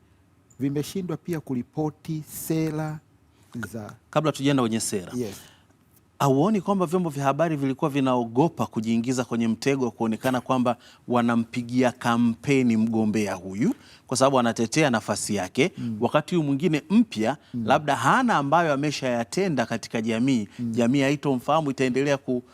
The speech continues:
Speaker 2: kuendelea na haya ambayo amefanya huyu ya kufanikiwa peke yake?
Speaker 1: Ni kweli, lakini hata kama ndio mara ya kwanza anagombea,
Speaker 2: Mm.
Speaker 1: lazima kuna sehemu ambako aliwahi kufanya kazi.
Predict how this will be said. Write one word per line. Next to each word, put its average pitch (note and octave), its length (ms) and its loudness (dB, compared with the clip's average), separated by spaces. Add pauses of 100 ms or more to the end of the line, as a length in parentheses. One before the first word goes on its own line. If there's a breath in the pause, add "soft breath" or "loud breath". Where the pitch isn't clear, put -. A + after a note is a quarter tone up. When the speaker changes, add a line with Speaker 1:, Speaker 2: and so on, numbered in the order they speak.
(240 soft breath)
Speaker 2:
kuendelea C3+ 460 4
na C3+ 160 0
haya D#3+ 260 2
ambayo D3+ 200 0
amefanya C3+ 380 -4
huyu D3 200 -2
ya C3 80 -2
kufanikiwa B2+ 560 -4
peke C3+ 240 -10
yake? - 280 -14 (720 loud breath)
Speaker 1:
Ni C#3+ 120 -4
kweli, C#3+ 260 0
lakini E3 500 -4 (720 loud breath)
hata G#3+ 320 -4
kama G3+ 300 -4
ndio C3+ 360 -2
mara F#3 200 -2
ya D3+ 80 -4
kwanza D#3+ 320 -6
anagombea, A2 600 -6 (500)
Speaker 2:
Mm. G2 120 -14 (360)
Speaker 1:
lazima B2 500 -8
kuna C3+ 220 -8
sehemu C3+ 420 -8
ambako A#2+ 340 -10
aliwahi A2+ 260 -8
kufanya G2+ 340 -14
kazi. - 400 -16